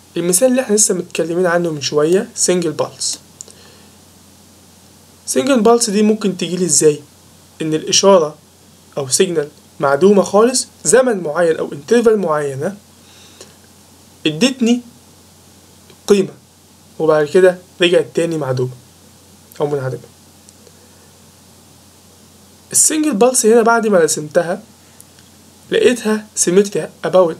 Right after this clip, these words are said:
الواي اكسس، بالتالي قلت إن هي even function. يبقى هعمل إيه؟ هقول إن ال A of أوميجا ليها قيمة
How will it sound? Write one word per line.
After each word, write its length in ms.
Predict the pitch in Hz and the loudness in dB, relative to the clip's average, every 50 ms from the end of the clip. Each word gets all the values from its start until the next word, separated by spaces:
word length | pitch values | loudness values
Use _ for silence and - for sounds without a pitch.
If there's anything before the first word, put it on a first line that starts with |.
| - - 165 | -12 -12 -4
الواي 280 | 160 165 170 - 170 | 0 0 0 2 0
اكسس، 400 | 175 175 - - 247 247 - - - - - - - - - - - | -2 -2 -2 -4 -4 -6 -6 -8 -12 -16 -20 -20 -20 -20 -20 -12 -10
بالتالي 580 | - - - - 196 196 202 196 202 208 214 208 - _ - _ _ _ _ _ _ _ - _ - _ _ - - - - | -10 -6 2 4 4 4 4 4 0 -2 -4 -8 -14 _ -20 _ _ _ _ _ _ _ -20 _ -20 _ _ -20 -20 -6 0
قلت 240 | - 190 190 190 170 | 0 0 0 0 -4
إن 80 | 165 156 | -6 -4
هي 280 | 170 175 190 196 180 | -2 -2 -2 -2 -2
even 140 | 156 160 143 | -4 -4 -6
function. 380 | - 139 139 127 - - - - _ _ _ _ _ _ _ _ _ - _ _ - - _ - - - | -6 -10 -10 -10 -14 -16 -18 -18 _ _ _ _ _ _ _ _ _ -20 _ _ -20 -20 _ -18 -16 -6
يبقى 200 | 170 170 147 143 | -4 -2 -2 0
هعمل 340 | 165 180 185 180 160 - | 0 0 0 -2 -4 -6
إيه؟ 180 | - 175 165 - - - _ _ _ _ _ _ - - - _ - - - - - - | -8 -8 -8 -8 -12 -20 _ _ _ _ _ _ -20 -20 -20 _ -20 -20 -20 -20 -16 -10
هقول 460 | - 190 190 196 190 208 240 254 254 254 - - - - - _ _ - | -8 0 2 4 6 6 4 2 0 -2 -8 -18 -20 -20 -20 _ _ -6
إن 140 | 160 156 156 | -6 -4 -4
ال 360 | 156 160 190 220 220 208 208 | -4 -2 0 0 2 2 0
A 20 | - | -2
of 60 | - | -4
أوميجا 300 | 185 190 170 165 165 160 | -4 -4 -2 0 0 0
ليها 200 | 156 160 160 156 | 0 2 0 0
قيمة 420 | 151 - - 185 202 208 247 277 | 0 -2 0 2 2 2 2 0